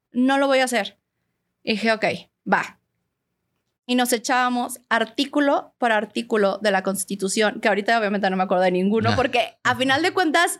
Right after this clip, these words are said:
Speaker 1: no era algo que a mí me
Speaker 2: Claro, que era para ti,
Speaker 1: sirviera,
Speaker 2: ajá.
Speaker 1: pero era, ya sabes, con el t-, este, con el teléfono en la mano, porque era de,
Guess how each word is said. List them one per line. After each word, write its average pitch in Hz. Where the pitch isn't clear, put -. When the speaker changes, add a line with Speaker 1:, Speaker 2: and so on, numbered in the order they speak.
Speaker 1:
no 269
era 311
algo 349
que -
a 254
mí 277
me 294
Speaker 2:
Claro, 233
que 104
era -
para -
ti, -
Speaker 1:
sirviera, 254
Speaker 2:
ajá. -
Speaker 1:
pero 269
era, 269
ya 359
sabes, 339
con 339
el 262
t-, -
este, 226
con 240
el 226
teléfono 254
en 320
la 254
mano, 247
porque 254
era 247
de, 220